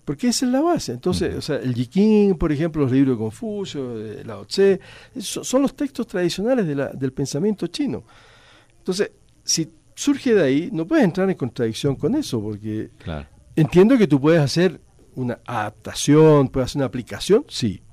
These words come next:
Speaker 2: Ujú.
Speaker 1: pero no contradicción, como esto, ¿no? De,
Speaker 2: Claro.
Speaker 1: de, de, de dejar al ser humano convertido en nada. Fíjate que en, en el pensamiento chino se habla que hay tres poderes, que son el cielo, la tierra y el ser humano.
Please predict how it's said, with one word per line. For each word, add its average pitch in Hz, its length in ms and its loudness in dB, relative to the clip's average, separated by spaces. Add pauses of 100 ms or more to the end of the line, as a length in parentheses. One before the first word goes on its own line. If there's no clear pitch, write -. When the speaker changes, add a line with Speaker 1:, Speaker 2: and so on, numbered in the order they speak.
(220)
Speaker 2:
Ujú. 80 320 -8 (360)
Speaker 1:
pero 110 160 -6
no 120 80 0
contradicción, 127 720 0
como 160 280 4
esto, 110 220 0
¿no? 123 180 2
De, 135 120 4
Speaker 2:
Claro. 120 100 -4
Speaker 1:
de, 123 160 2
de, 117 220 -2
de 120 120 -4
dejar 143 260 0
al 139 80 0
ser 143 160 -2
humano 143 280 0
convertido 117 440 -4
en 131 100 -2
nada. 101 320 -2 (680)
Fíjate 135 200 2
que 175 80 6
en, 151 140 6
en 127 80 0
el 127 100 -2
pensamiento 143 540 -6
chino 180 260 -8
se 160 140 -8
habla 170 200 -4
que 156 120 -8
hay 160 260 -4 (880)
tres - 680 2 (720)
poderes, - 680 -2 (720)
que - 120 -12
son 143 200 0
el 117 100 0
cielo, 202 300 2
la 160 140 2
tierra 214 280 0
y 185 60 0
el 156 80 -6
ser 185 160 -6
humano. 185 240 -6